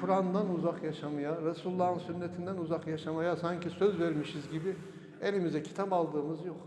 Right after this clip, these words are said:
Ya sadece hocalara ait değil ki ya bu din. Yani günde hiç olmasa bir defa alın. Bak ben yemin ediyorum günde en az üç dört defa elime alırım bu mübarek kitabı ya.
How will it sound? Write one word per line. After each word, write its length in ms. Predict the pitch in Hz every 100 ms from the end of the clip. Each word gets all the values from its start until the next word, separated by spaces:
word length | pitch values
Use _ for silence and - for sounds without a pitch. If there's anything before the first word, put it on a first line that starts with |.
| - - - - - - - - - -
Ya 120 | 160
sadece 400 | 156 185 196 190
hocalara 380 | 185 190 185 185
ait 300 | 185 180 180
değil 180 | 226 226
ki 120 | 214
ya 160 | 180 175
bu 120 | 180
din. 160 | 170 185 - - - - - - - - - - - - - - - _ - _ _ _
Yani 340 | 160 175 156 147 -
günde 380 | 180 196 202 196 - - - -
hiç 140 | 269 269
olmasa 440 | 233 185 170 208
bir 80 | 196
defa 260 | 190 - 139
alın. 180 | 113 107 - - - - - - - - -
Bak 180 | 156 180
ben 80 | 185
yemin 340 | 185 190 214
ediyorum 600 | 202 175 185 185 - - - 175
günde 300 | 202 202 190
en 220 | 196 202
az 160 | 190 175
üç 220 | 190 -
dört 200 | 220 214
defa 320 | 180 175 170
elime 200 | 170 180
alırım 280 | 190 180 147 139
bu 200 | 143 135
mübarek 420 | 143 131 123 -
kitabı 300 | - 107 101
ya. 80 | -